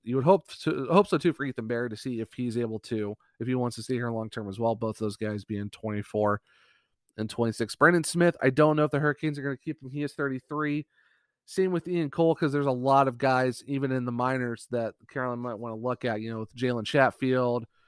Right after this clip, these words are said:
and a bunch of others as well. So it's curious to see what Carolina does with their two R F As and the two U F As.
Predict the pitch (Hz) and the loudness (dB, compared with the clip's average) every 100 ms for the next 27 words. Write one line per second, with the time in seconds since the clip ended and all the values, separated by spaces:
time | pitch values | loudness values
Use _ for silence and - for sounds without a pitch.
0 | _ _ _ _ 123 120 127 120 120 120 | _ _ _ _ -4 -2 -2 0 0 0
1 | 113 107 117 110 - 120 - - 170 170 | -4 -8 -4 -4 -2 -6 -6 0 2 2
2 | 131 - 143 131 - 139 127 127 135 117 | -2 -4 -2 -2 0 0 2 0 0 0
3 | 113 113 110 117 113 113 - 143 123 123 | -2 -2 -4 -6 -4 -6 -2 2 6 6
4 | 113 123 117 110 107 107 - 117 113 127 | 4 2 2 0 -2 -8 -6 -4 0 2
5 | 104 - 101 98 | 0 -2 -4 -4